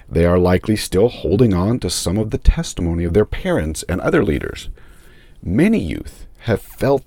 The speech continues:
those celestial pillars of hope, charity, and faith,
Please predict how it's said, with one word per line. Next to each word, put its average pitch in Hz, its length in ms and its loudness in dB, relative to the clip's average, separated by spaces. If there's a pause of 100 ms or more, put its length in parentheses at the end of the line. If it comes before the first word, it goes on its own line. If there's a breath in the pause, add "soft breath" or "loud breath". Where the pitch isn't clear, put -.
(120)
those 80 200 -2
celestial 92 580 -6
pillars 95 520 0
of 80 100 -6
hope, 127 340 0 (120)
charity, 117 440 0
and 85 140 -2
faith, 120 380 4